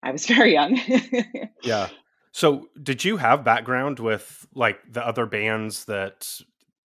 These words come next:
Speaker 2: they'd been involved with previously? Did you listen to the format, or, or was Fun, like, your first introduction into it?
Speaker 1: They were my first introduction, and I was, I actually, um, their debut album I listened to, like, retroactively. So I,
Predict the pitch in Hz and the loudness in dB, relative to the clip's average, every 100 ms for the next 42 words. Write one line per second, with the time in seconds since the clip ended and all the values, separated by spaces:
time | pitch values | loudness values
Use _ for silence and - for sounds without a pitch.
0 | _ 123 113 113 107 113 104 104 101 95 | _ -10 -4 -4 -4 -4 -4 -2 -4 -4
1 | 90 - 131 127 117 135 120 104 90 101 | -14 -8 -6 -6 -6 -4 -4 -6 -10 -12
2 | - 101 95 - 120 110 110 110 110 110 | -12 -12 -14 -10 -6 -4 -4 -2 -4 -6
3 | 101 98 117 104 98 - 107 104 95 98 | -10 -10 -8 -6 -6 -4 -4 -2 -8 -12
4 | - 107 98 - - 104 98 92 - 95 | -10 -10 -10 -12 -16 -16 -12 -12 -12 -16
5 | 95 107 - 117 - _ _ _ _ _ | -16 -14 -12 -12 -14 _ _ _ _ _
6 | 214 214 269 262 254 196 196 170 175 147 | 4 6 4 2 -4 -6 -6 -8 -6 -6
7 | - 147 139 135 151 156 151 156 170 165 | -6 -8 -8 -6 -4 -2 -2 0 0 0
8 | - 160 160 165 - 190 165 147 - _ | -2 0 0 -2 -6 -6 -6 -6 -12 _
9 | - 135 131 127 - 147 147 147 - 143 | -10 -8 -6 -10 -8 -2 -2 -2 -4 -4
10 | 160 160 175 220 196 151 147 139 147 131 | -2 -4 -2 -2 -4 -6 -6 -8 -6 -4
11 | 127 - - 135 - - - - - - | -2 -4 -6 -4 -4 -4 -8 -8 -8 -6
12 | 147 143 | 0 0